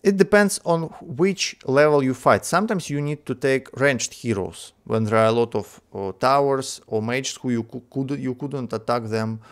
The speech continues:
by your melee attack. So sometimes you should make range team, sometimes, sometimes you should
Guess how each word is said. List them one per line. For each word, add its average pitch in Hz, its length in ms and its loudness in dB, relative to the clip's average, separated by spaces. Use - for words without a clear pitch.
by 110 260 0
your 104 640 -2
melee 120 380 0
attack. - 240 -4
So 110 160 -2
sometimes 175 460 0
you 139 100 -4
should 127 240 -6
make 117 360 -4
range 127 380 0
team, 139 220 -6
sometimes, 117 600 -6
sometimes 123 420 -6
you 113 80 -4
should 107 280 -8